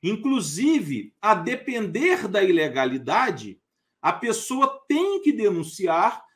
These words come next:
senão ela tá cometendo um crime de omissão de socorro. Agora,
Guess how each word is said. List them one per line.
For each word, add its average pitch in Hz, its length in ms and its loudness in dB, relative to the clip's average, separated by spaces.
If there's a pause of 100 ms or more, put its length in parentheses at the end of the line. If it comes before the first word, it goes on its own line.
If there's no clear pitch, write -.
senão 233 500 -2
ela 277 220 2
tá 254 200 -4
cometendo 247 640 -2
um 339 80 0
crime 233 560 0
de 110 140 -2
omissão 208 420 0
de 214 80 -8
socorro. 240 680 -2 (1600)
Agora, 214 640 6